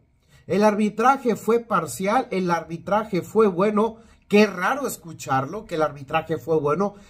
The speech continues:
Y no me refiero que, que fue bueno para Chivas o en el juego en general. Qué bueno que en la Liga M X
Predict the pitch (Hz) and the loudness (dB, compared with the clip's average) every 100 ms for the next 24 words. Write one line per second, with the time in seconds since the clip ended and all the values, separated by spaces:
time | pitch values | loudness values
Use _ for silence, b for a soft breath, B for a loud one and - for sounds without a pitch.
0 | B 160 247 339 311 190 269 285 190 196 | B 0 2 2 2 4 2 0 -6 -6
1 | - 220 247 277 220 165 127 - 285 277 | 0 2 2 0 -2 -2 -4 -6 -4 -4
2 | 165 131 143 156 143 127 185 247 262 208 | -6 -6 -8 -6 -6 -6 -8 -10 -10 -8
3 | 165 139 247 160 - b b b b b | -6 -4 -4 -6 -12 b b b b b
4 | - 180 180 202 285 302 202 165 143 180 | 4 4 4 -4 -4 -6 -6 -6 -6 -6
5 | 254 233 220 220 247 - - | -4 -4 -4 -6 -6 -6 -8